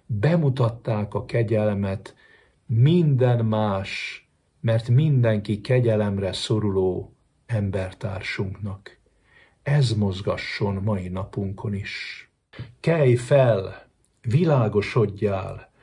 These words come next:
mert eljött a világosságod, és az Úr dicsősége rajtad feltámadt. Mert íme sötétség borítja a földet,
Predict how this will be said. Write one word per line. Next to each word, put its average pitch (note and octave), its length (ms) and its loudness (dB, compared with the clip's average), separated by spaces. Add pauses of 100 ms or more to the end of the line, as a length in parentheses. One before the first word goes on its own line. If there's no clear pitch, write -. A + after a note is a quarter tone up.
(240)
mert C3+ 400 2
eljött D#3 1040 2 (240)
a A#2 160 -2
világosságod, G#2 1400 -2 (640)
és B2 300 2
az A2+ 200 2
Úr E3 360 2
dicsősége G2 1300 0 (100)
rajtad G#2 680 0
feltámadt. - 1160 -6 (1080)
Mert A2+ 300 2
íme A#2 240 4
sötétség C3 960 2
borítja A2 600 0
a G2 40 -2
földet, G2 840 -2